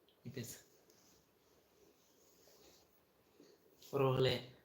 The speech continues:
லைவுக்கு லைக் பண்ணுங்க, சப்போர்ட் பண்ணுங்க, ஷேர் பண்ணுங்க, சேட் பண்ணுங்க, பேசலாம். சாப்பிட்டீங்களா? அன்பு உள்ளங்களே, சேட் பண்ணுங்க, பேசலாம். லைக் பண்ணுங்க. யாரும் லைக் பண்ண மாட்டேங்கிறீங்க,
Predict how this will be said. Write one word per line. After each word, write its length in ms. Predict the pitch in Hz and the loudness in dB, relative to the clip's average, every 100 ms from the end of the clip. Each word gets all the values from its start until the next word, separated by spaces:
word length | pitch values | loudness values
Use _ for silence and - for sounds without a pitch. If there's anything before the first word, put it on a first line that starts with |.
| - 131 | -2 4
லைவுக்கு 300 | 135 135 131 | 4 4 4
லைக் 220 | 127 127 | 4 2
பண்ணுங்க, 260 | 131 127 120 117 | -2 -2 -2 -2
சப்போர்ட் 320 | - - 131 131 | -2 0 0 0
பண்ணுங்க, 280 | 120 117 117 117 - - - _ _ - - - - - - | -2 0 -2 -4 -10 -20 -20 _ _ -20 -20 -20 -20 -18 -8
ஷேர் 260 | 139 127 127 | 2 2 2
பண்ணுங்க, 260 | 131 123 123 117 | -2 -2 -4 -2
சேட் 240 | 123 120 | -2 -2
பண்ணுங்க, 280 | 131 120 117 117 - - - | -4 -4 -4 -6 -8 -16 -6
பேசலாம். 460 | 135 131 127 120 117 - - - - - | -2 0 0 -2 -4 -12 -20 -20 -20 -10
சாப்பிட்டீங்களா? 540 | 127 131 131 120 117 117 - - - _ _ - - - _ _ _ _ - | -6 -2 -2 -2 -2 -4 -8 -20 -20 _ _ -20 -20 -20 _ _ _ _ -6
அன்பு 200 | 123 127 | -4 2
உள்ளங்களே, 340 | 127 127 127 127 - | 4 4 4 2 2
சேட் 220 | 127 - | -2 -2
பண்ணுங்க, 260 | 123 123 120 | -6 -4 -4
பேசலாம். 500 | 123 - 123 123 117 - - - - - - | -4 -4 -6 -6 -8 -14 -20 -20 -20 -16 -4
லைக் 180 | 127 127 135 | -2 -2 -2
பண்ணுங்க. 300 | 127 120 117 123 - - - - | -2 -2 -2 -4 -8 -20 -18 -2
யாரும் 240 | 131 127 | 0 2
லைக் 180 | 120 120 | 0 0
பண்ண 120 | 131 127 | -2 -2
மாட்டேங்கிறீங்க, 480 | 120 113 117 120 | -2 -4 -4 -6